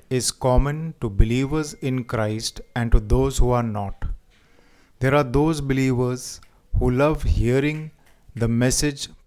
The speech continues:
preached and may even be busy preaching to others, but they are stuck with being where they are when it comes to moving towards perfection.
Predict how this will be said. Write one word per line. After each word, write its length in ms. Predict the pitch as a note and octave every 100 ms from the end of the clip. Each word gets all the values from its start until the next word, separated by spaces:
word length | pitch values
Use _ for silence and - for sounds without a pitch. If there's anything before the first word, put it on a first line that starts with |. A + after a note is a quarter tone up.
| _
preached 580 | D#3 C#3 A#2 - - - - _ _ _ -
and 220 | B2+ A#2+
may 220 | A#2+ A#2+ -
even 340 | C#3 C#3+ D#3+ D#3
be 140 | D3+
busy 400 | A2+ A#2+ A2+ B2+
preaching 520 | C3 - B2+ - D3
to 140 | C3 B2+
others, 720 | - A#2+ C3+ A#2 G#2+ - - - _ _ _ -
but 220 | A#2 A2+
they 140 | C3 C#3
are 140 | C3+
stuck 560 | - - D3 D3 _ -
with 260 | C3 A#2
being 400 | G#2+ A#2 B2 A#2+
where 220 | G#2+ A#2
they 180 | A#2+ B2+
are 420 | A2+ G2+ G2+ - - - _ _ _ _
when 180 | - A#2
it 180 | B2 -
comes 320 | C#3 C#3 C#3
to 340 | - D3 D3 -
moving 640 | C#3 A2+ B2 C3 C#3+ C#3+ C#3
towards 440 | B2 A#2 A#2+ A2+ -
perfection. 840 | - G#2+ - A#2+ - - G2+